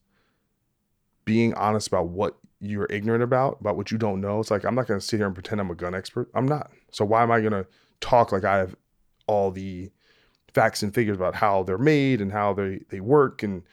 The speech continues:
I don't know all that stuff. So I, I, I try not to speak out of turn, but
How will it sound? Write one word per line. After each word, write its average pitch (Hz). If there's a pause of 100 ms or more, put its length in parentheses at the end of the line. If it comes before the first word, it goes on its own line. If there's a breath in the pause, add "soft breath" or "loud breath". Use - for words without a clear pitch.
(400 soft breath)
I 131
don't 131
know 117
all 101
that 82
stuff. 95
So 98
I, 95
I, 87
I -
try 113
not 104
to 95
speak 98
out 85
of 78
turn, 87 (480)
but 98